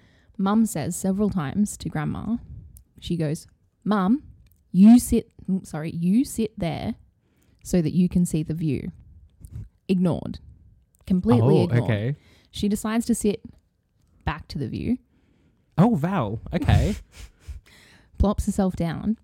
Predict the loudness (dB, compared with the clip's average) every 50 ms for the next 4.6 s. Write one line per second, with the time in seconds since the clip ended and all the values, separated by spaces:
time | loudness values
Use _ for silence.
0 | _ -20 -12 -6 -4 -4 -2 -2 -2 -4 -4 -6 -6 -4 -4 -2 -2 -2 -2 0
1 | 0 -2 -4 -4 -4 -4 -2 -2 -2 -2 -4 -4 -4 -6 -6 -6 -4 0 0 0
2 | 0 0 -2 -4 -2 -2 -2 0 -2 -2 -2 -2 -4 -4 -2 0 0 0 0 -2
3 | -4 -2 -2 -2 -2 -4 -4 -6 -12 -10 -10 -12 -10 -6 -4 -4 -2 -2 -2 -4
4 | -2 -2 -2 -2 -2 -4 -6 -8 -6 -4 -4 -4